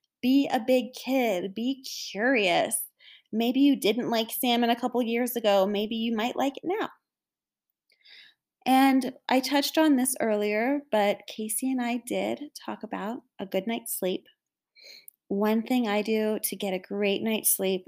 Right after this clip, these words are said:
is avoid caffeine and alcohol before bed. It just helps me sleep way better. And, um, so we highly recommend that.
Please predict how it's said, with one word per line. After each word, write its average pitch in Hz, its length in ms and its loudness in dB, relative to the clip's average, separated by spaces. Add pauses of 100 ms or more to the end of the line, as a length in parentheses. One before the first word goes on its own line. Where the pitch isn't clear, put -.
is - 420 -2
avoid 185 480 0
caffeine 233 560 -2
and 214 160 -2
alcohol 202 680 -4 (360)
before 196 360 0
bed. - 280 -4 (140)
It 190 160 -6
just 208 360 0
helps - 380 -4
me 185 360 2
sleep 170 500 -2
way 165 720 2 (100)
better. 170 540 -2 (1800)
And, 202 360 2
um, 214 460 -2 (200)
so 190 260 2
we 190 180 0
highly 226 920 0
recommend 180 640 -4
that. 170 340 -6